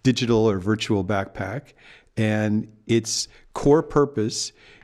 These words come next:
is to help refugee and other at-risk young people,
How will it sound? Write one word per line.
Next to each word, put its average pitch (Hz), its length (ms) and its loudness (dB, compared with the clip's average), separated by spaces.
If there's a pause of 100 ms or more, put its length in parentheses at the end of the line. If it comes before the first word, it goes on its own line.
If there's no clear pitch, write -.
(120)
is 110 680 0
to 113 260 2
help 120 300 0
refugee 113 600 0
and 107 80 -2
other 113 400 0
at-risk 107 540 -4
young 147 180 0
people, 104 500 -4